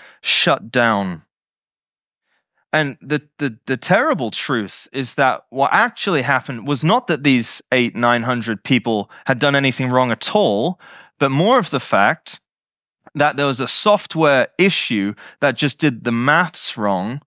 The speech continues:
and these people were completely, um, screwed, really. And even worse than that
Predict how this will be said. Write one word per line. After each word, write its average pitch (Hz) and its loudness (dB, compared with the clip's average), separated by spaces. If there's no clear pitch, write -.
and 131 0
these 135 0
people 147 0
were 131 -2
completely, 131 0
um, 123 2
screwed, 160 0
really. 113 2
And 151 0
even 165 0
worse 226 2
than 131 -2
that 113 2